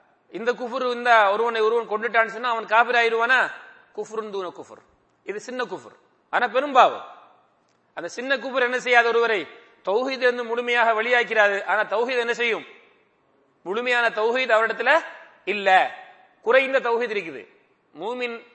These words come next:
முழுமையான மூமின், குறைபாடான மூமின். லா, "வல்லாஹி லா யூமின், வல்லாஹி லா யூமின், வல்லாஹி லா யூமின்." அல்லாஹ் மீது ஆணையாக அவர் மூமின் இல்லை, அல்லாஹ் மீது ஆணை-, அல்லாஹ் மீது ஆணையாக அவர் மூமின் இல்லை,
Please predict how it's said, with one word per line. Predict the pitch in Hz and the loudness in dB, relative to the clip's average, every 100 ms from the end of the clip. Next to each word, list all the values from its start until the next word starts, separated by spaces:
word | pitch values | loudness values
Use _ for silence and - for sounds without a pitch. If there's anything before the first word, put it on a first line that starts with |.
| _ _ _ _ _ | _ _ _ _ _
முழுமையான | 190 247 233 226 202 | -8 -4 0 0 0
மூமின், | 185 190 226 294 - _ _ _ | -6 -6 -6 -8 -16 _ _ _
குறைபாடான | 208 214 202 190 180 185 | -4 -4 0 2 2 0
மூமின். | 196 151 135 | -4 -10 -4
லா, | 180 226 | 0 0
"வல்லாஹி | 185 202 226 220 214 | 0 -2 2 2 4
லா | 214 | 2
யூமின், | 208 185 156 139 - _ - | 2 -4 -8 -12 -18 _ -10
வல்லாஹி | 196 214 214 | 0 2 2
லா | 208 202 | 2 0
யூமின், | 202 180 156 139 - _ | 0 -6 -8 -12 -18 _
வல்லாஹி | 190 220 226 220 | -6 2 2 4
லா | 208 | 2
யூமின்." | 202 190 151 135 120 _ _ | 0 -2 -8 -12 -16 _ _
அல்லாஹ் | - 208 214 | -2 2 4
மீது | 208 202 190 | 2 0 0
ஆணையாக | 190 185 | 2 0
அவர் | 185 190 | 0 -2
மூமின் | 190 208 202 | -6 -6 -6
இல்லை, | 180 160 135 113 _ _ | -6 -6 -8 -10 _ _
அல்லாஹ் | 175 208 208 | 0 2 2
மீது | 214 202 | 0 -2
ஆணை-, | 196 202 | 0 0
அல்லாஹ் | 180 175 190 214 | -2 -2 0 0
மீது | 208 202 | 0 0
ஆணையாக | 196 190 190 190 | 0 0 0 2
அவர் | 190 185 | 0 -2
மூமின் | 190 208 208 | -4 -6 -6
இல்லை, | 190 175 147 | -4 -2 -4